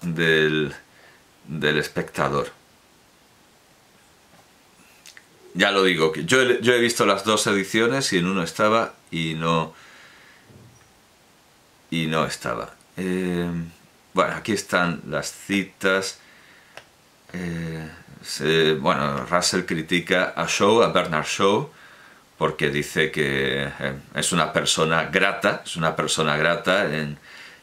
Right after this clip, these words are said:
en Rusia, en, en la Rusia soviética. Ah, bueno, puede ser que esto proceda de un,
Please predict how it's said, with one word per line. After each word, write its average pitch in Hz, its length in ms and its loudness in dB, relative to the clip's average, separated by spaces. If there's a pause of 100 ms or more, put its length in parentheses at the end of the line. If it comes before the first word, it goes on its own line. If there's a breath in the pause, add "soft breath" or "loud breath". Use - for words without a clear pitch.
(100)
en 76 140 -6
Rusia, 107 600 2
en, 73 560 -2 (1120)
en 73 100 -6
la 71 100 -2
Rusia 85 320 0
soviética. 110 800 2 (1000 loud breath)
Ah, 214 120 2
bueno, 208 260 4
puede 214 240 6
ser 214 220 4
que 208 80 2
esto 202 260 4
proceda 160 500 4
de 127 120 6
un, 113 420 2